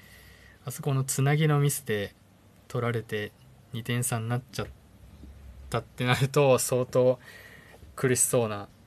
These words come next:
感じでしたね。だから前半、別に悪くなかっ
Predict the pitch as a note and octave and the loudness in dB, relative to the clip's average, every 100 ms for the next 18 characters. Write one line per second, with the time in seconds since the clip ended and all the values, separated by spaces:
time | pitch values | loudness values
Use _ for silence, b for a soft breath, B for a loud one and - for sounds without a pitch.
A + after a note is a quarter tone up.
0 | _ _ _ - A#2+ G#2+ A#2 A2+ A2 G#2+ | _ _ _ -10 -8 -4 -4 -4 -6 -6
1 | G#2+ G2+ C#3 D3 D#3+ D#3+ D#3+ - - - | -6 -2 0 4 4 2 0 -6 -20 -10
2 | C#3 C3 - C3+ C3 C3 - - _ _ | -4 -4 -2 -2 0 -4 -12 -20 _ _
3 | - C3 D3+ D#3 B2+ A#2 A#2 A2+ A2+ | -8 0 0 2 0 0 0 -2 -6